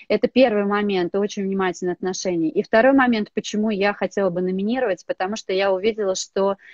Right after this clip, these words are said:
действия, которые сейчас делаются, они сейчас привели к тому, что ребенок постоянно голодный, и есть такой своего рода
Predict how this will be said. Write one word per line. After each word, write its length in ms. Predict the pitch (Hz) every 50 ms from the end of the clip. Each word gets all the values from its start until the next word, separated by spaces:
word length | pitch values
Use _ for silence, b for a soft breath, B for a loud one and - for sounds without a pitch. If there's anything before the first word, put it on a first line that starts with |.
| b b b
действия, 520 | 180 175 214 240 247 - - 202 190 180
которые 400 | - 202 202 - 220 214 208 196
сейчас 420 | - - 196 - - 190 185 175
делаются, 680 | 180 175 220 240 262 262 226 196 180 - - 190 175 170 -
они 260 | 180 180 190 214 226
сейчас 400 | - - 202 - 214 202 202 -
привели 380 | _ 208 196 180 196 190 208 208
к 60 | -
тому, 220 | _ 190 190 202 220
что 180 | - - 202
ребенок 400 | 185 190 185 196 190 185 180 -
постоянно 540 | _ 185 - _ 190 185 190 190 190 180 175
голодный, 580 | 170 175 180 190 208 233 254 240 262 254 262 - B B B B B B _
и 380 | 214 220 226 226 226 220 214 - -
есть 340 | 202 185 214 247 247 -
такой 340 | _ 214 202 - - 226 226
своего 400 | 226 - 196 190 190 185 214 208
рода 460 | 208 208 220 226 202 214 214 202 202